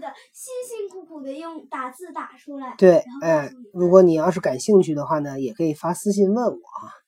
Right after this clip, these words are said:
Speaker 2: 好了，那么昨天我们讲到哪里呢？嗯，讲到这儿，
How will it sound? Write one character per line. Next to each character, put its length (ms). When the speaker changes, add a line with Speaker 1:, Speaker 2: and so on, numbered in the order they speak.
Speaker 2:
好 180
了， 280
那 120
么 240
昨 340
天 440
我 220
们 640
讲 340
到 180
哪 220
里 220
呢？ 240
嗯， 840
讲 320
到 500
这 160
儿， 120